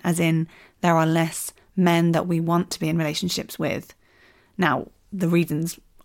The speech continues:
I might give might be different, like the lack of emotional literacy in the general male population, but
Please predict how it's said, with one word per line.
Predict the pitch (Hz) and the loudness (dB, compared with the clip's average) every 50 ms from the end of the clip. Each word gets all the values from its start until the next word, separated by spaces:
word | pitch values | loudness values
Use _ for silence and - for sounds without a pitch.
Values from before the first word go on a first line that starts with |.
| _ _ | _ _
I | - 185 160 160 | -2 0 2 2
might | 165 160 156 139 - | 2 2 0 0 -2
give | - 151 147 170 - - | -2 -2 -2 -4 -6 -8
might | - 180 170 - - | -6 -6 -4 -2 -2
be | 160 | -2
different, | 156 180 170 - - 160 139 - - - - - | -2 -2 -4 -4 -6 -6 -6 -6 -10 -14 -16 -4
like | - 226 202 190 185 185 - - - | 0 2 4 4 4 2 -2 -4 0
the | - 254 247 240 233 233 233 - - | 2 4 4 4 4 2 0 0 0
lack | 202 202 190 175 185 - - 220 | 0 0 0 -2 -4 -4 -4 -2
of | 180 180 | 0 0
emotional | 175 165 156 160 - - 170 160 | 2 2 0 0 -2 -2 -2 -2
literacy | 160 160 - - - - 165 - - 147 135 143 - - | -2 -2 -4 -6 -8 -10 -8 -6 -6 -6 -4 -6 -6 -4
in | - 165 170 165 | -4 -4 -2 -2
the | 165 160 | -2 -2
general | - 135 - 180 175 | -2 -4 -4 -4 -4
male | 170 156 151 160 | -4 -4 -4 -6
population, | - - - - 175 175 190 214 208 - - - - - 202 - - - - - - _ _ _ _ _ | -6 -8 -8 -4 -2 2 2 4 2 2 0 -4 -4 -4 -4 -4 -6 -12 -20 -20 -20 _ _ _ _ _
but | 240 226 214 202 - - - - | 2 2 2 2 0 -4 -8 -12